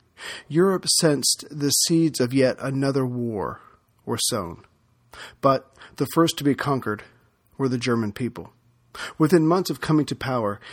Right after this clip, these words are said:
Hitler was given dictatorial powers under the Enabling Act. That same year, several concentration camps were opened. At first, they were filled with political prisoners only. But that would change.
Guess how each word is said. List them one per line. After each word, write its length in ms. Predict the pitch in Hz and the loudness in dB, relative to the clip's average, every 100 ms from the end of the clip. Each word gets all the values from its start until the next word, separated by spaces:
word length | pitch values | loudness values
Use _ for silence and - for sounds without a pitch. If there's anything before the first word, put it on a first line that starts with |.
| - | -8
Hitler 260 | - - 156 | -2 0 2
was 180 | 147 127 | 0 2
given 460 | 143 135 127 - | 2 4 2 -2
dictatorial 640 | 143 160 143 - - 135 123 | 0 0 0 -4 0 2 2
powers 480 | - 123 107 98 - - | 0 -2 0 -2 -6 -2
under 280 | 127 131 127 | -2 0 -2
the 160 | 127 | -2
Enabling 520 | 123 117 117 - 85 82 | -2 0 -2 -4 -8 -8
Act. 320 | - - - _ _ _ - - - | -12 -16 -20 _ _ _ -16 -14 0
That 180 | 147 135 - | 2 2 2
same 220 | 156 143 | 4 4
year, 280 | 139 131 123 - - - | 4 2 -2 -8 -4 0
several 280 | 147 143 160 | 2 2 0
concentration 760 | - 151 147 127 151 131 123 | 0 -4 -4 -2 0 0 -2
camps 480 | - 120 85 - - | -6 -8 -6 -10 -6
were 160 | 120 110 | -2 -2
opened. 400 | 107 - - - _ _ - - | -2 -12 -18 -20 _ _ -20 -8
At 140 | 127 120 - | -4 -4 2
first, 400 | 156 131 - - - - | 2 2 -2 -6 -20 2
they 100 | 147 | 4
were 140 | 131 127 | 4 0
filled 320 | - 143 127 | 0 0 0
with 220 | 123 - | -4 -4
political 500 | - 143 151 139 117 | -4 0 0 0 -6
prisoners 500 | - 127 113 113 107 | -4 -6 -4 -6 -6
only. 360 | 117 110 - - _ _ _ _ _ _ - | -6 -8 -14 -18 _ _ _ _ _ _ -12
But 140 | 107 | -4
that 180 | 101 - | -4 -4
would 120 | - | -6
change. 500 | - 90 - - - | -8 -8 -14 -14 -18